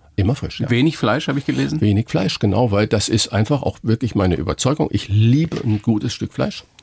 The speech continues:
Speaker 1: aber das reicht mir auch maximal einmal in der Woche. Und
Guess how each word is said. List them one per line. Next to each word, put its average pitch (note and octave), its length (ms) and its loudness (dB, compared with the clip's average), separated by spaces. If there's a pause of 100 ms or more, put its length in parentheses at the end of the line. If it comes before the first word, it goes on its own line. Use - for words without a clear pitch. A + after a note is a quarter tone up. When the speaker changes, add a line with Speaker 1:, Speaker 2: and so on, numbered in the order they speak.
(140)
Speaker 1:
aber G#2 320 -4
das - 280 -8
reicht A2+ 380 -10
mir A#2 240 -4
auch A2 140 -6 (160)
maximal G#2+ 500 -6
einmal G#2+ 240 0
in G#2 100 0
der F2 120 0
Woche. - 180 -4 (680)
Und B2 320 0